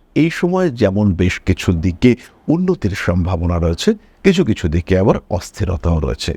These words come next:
আরেকটি পজিটিভ বিষয় খেয়াল রাখতে হবে, মিথুন রাশি বা লগ্নের মানুষ যাদের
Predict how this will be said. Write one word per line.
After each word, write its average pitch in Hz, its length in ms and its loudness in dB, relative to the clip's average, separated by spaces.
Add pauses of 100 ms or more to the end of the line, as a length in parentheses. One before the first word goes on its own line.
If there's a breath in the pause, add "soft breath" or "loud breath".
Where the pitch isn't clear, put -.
(560 soft breath)
আরেকটি 208 360 0 (120)
পজিটিভ 113 380 2 (120)
বিষয় 90 300 -2
খেয়াল 85 280 0
রাখতে 85 260 -4
হবে, 107 220 2 (340 soft breath)
মিথুন 151 380 4 (140)
রাশি 98 360 -2
বা 196 220 4
লগ্নের 87 360 0 (100)
মানুষ 92 240 -2 (420 soft breath)
যাদের 139 320 4